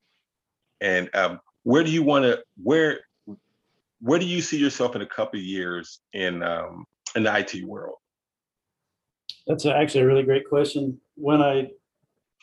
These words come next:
Speaker 2: first came home and was working under my first manager, uh, at the Last Mile, we had this conversation a lot. You know, he was always,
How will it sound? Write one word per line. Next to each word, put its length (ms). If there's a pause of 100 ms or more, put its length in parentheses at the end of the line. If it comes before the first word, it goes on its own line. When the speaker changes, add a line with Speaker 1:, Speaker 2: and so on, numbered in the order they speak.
(340)
Speaker 2:
first 240
came 160
home 280
and 100
was 160
working 400
under 180
my 140
first 300
manager, 560 (300)
uh, 300
at 140
the 80
Last 280
Mile, 200
we 100
had 160
this 160
conversation 640
a 40
lot. 260 (340)
You 80
know, 120
he 140
was 180
always, 400